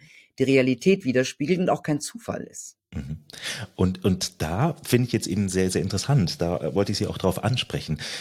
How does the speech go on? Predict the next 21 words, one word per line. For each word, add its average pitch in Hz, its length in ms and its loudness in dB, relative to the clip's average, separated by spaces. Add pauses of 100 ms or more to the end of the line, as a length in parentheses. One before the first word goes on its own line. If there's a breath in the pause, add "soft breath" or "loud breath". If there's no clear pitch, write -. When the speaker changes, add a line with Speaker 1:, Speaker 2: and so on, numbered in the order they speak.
(140)
Speaker 2:
Wie 104 240 0
sehen 135 320 2
Sie 143 100 0
denn 110 160 4
jetzt 117 280 0
diese 95 340 4 (340 loud breath)
sozusagen 98 440 2
neuen 98 340 6
Formen 120 560 4
des 76 180 0
Journalismus, 85 540 2
die 101 140 0
sich 90 160 -2
jetzt 85 180 0
entwickelt 98 500 0
haben? - 260 -4
Also - 160 0
ich - 100 -2
finde 110 240 2
gerade 101 400 2
diese, 85 480 2